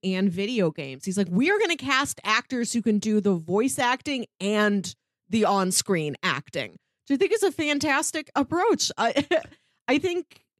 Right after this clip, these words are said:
I think he did do a good job of clearly stating, "We want this to be more consistent.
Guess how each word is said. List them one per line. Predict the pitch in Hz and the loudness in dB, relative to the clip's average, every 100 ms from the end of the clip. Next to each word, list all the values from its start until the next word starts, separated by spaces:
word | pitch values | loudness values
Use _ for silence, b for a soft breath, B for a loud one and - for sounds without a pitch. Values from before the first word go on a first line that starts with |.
| _ _ _ _ - | _ _ _ _ -2
I | 302 | 2
think | 392 | 4
he | 415 | 4
did | 339 | 4
do | 311 294 | 4 2
a | |
good | 254 269 | 2 2
job | 254 233 | 2 2
of | 226 202 | 0 0
clearly | 233 214 226 | 0 2 2
stating, | 233 - 208 196 190 190 - _ | 0 0 2 2 2 0 -4 _
"We | 190 240 | 2 4
want | 208 196 220 233 | 4 2 2 0
this | 277 262 | -2 0
to | - | 0
be | 208 233 | 0 2
more | 214 214 | 2 2
consistent. | 202 226 - 160 151 - 151 135 | 0 -2 -2 -6 -8 -8 -10 -12